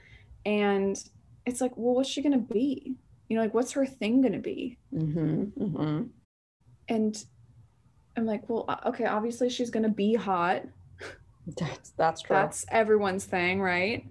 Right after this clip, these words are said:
Speaker 2: Yep.
Speaker 1: But then in two thousand fifteen, she announced that she would be launching a lipstick line
Speaker 2: Mm-hmm.
Speaker 1: called Kylie Lip Kit.
Speaker 2: Yeah.
Speaker 1: And
Speaker 2: The world
Speaker 1: this
Speaker 2: was
Speaker 1: is
Speaker 2: never the same.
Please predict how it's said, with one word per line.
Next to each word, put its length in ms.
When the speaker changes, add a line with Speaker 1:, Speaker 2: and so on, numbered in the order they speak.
Speaker 2:
Yep. 360
Speaker 1:
But 160
then 540
in 120
two 140
thousand 240
fifteen, 340
she 180
announced 380
that 120
she 200
would 100
be 100
launching 360
a 60
lipstick 600
line 520
Speaker 2:
Mm-hmm. 400
Speaker 1:
called 260
Kylie 380
Lip 200
Kit. 260
Speaker 2:
Yeah. 200
Speaker 1:
And 760
Speaker 2:
The 80
world 220
Speaker 1:
this 40
Speaker 2:
was 100
Speaker 1:
is 60
Speaker 2:
never 200
the 100
same. 180